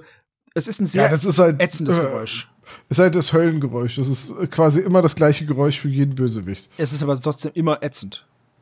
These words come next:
Speaker 2: Ja, das stimmt. Ist
Speaker 1: Also,
Speaker 2: halt keine Einschlaffolge.
Speaker 1: es, nee, auf, <laughs> du kannst John Cena sowieso nicht zum Einschlafen hören. Wenn der seine Pistole abfeuert, stehst du senkrecht im Bett. Ja, und, ähm,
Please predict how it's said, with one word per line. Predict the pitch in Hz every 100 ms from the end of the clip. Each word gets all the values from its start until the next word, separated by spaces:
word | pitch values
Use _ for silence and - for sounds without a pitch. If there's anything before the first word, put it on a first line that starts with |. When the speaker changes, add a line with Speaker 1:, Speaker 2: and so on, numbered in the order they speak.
| - -
Speaker 2:
Ja, | 202 139
das | - 160
stimmt. | - 117 95
Ist | -
Speaker 1:
Also, | 156 175
Speaker 2:
halt |
keine | 170 170 165
Einschlaffolge. | 165 175 135 117 - 101 101 110
Speaker 1:
es, | - -
nee, | 185 135 - _
auf, | 147 160
<laughs> | - 208 -
du | 135 135
kannst | - 185 185
John | 202 160
Cena | 233 202 156
sowieso | 135 131 202
nicht | 185
zum | -
Einschlafen | 143 135 135 117
hören. | 120 107 - -
Wenn | 139
der | 156
seine | 160 170
Pistole | - 190 208
abfeuert, | 190 - 190 180
stehst | 180 147
du |
senkrecht | 151 208 180 147
im | 131
Bett. | 107 - _ _ _ -
Ja, | 165 120 - _ _ _
und, | 170 170 185
ähm, | 180 175 170 175 175